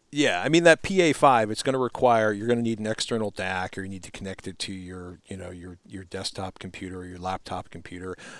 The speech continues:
Um, I've been running it off of a, uh, uh, I set up essentially a Roon endpoint that plugs into that P A five. So I've got Roon running on a, on a, uh, <laughs>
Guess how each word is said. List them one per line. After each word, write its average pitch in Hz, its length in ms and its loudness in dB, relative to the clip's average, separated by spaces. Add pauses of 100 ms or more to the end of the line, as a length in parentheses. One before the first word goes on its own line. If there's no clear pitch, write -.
(120)
Um, 92 360 -10
I've 101 160 -4
been 98 140 -4
running 95 280 -6
it 90 100 -8
off 87 260 -6
of 87 180 -14
a, 85 280 -10
uh, 82 240 -12 (560)
uh, 85 260 -10
I 98 80 -4
set 98 220 2
up - 180 -8
essentially 98 560 -4
a 90 60 -10
Roon 98 460 -8
endpoint 92 720 -10
that 92 200 -10
plugs 92 380 -6
into 90 160 -12
that 87 220 -10
P 90 280 -10
A 85 60 -14
five. 87 600 -10
So 92 220 -6
I've 90 100 -14
got 95 220 -4 (260)
Roon 98 480 -8
running 92 280 -12
on 90 180 -12
a, 87 220 -14 (500)
on 92 240 -8
a, 85 280 -12
uh, 82 280 -12 (460)
<laughs> - 320 6